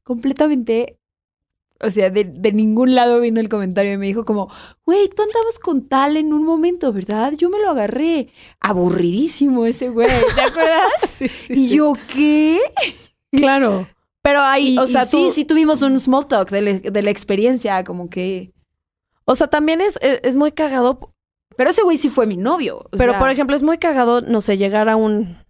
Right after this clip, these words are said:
Speaker 2: evento social o lo que sea, y te encuentras a gente que sabe que ha tenido sexo con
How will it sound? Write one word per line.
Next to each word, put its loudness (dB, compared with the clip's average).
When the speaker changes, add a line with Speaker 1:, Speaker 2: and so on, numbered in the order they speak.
Speaker 2:
evento -2
social -4
o -2
lo -4
que -6
sea, -4
y -4
te 0
encuentras 0
a -2
gente -4
que -4
sabe -2
que -6
ha -6
tenido -4
sexo -8
con -6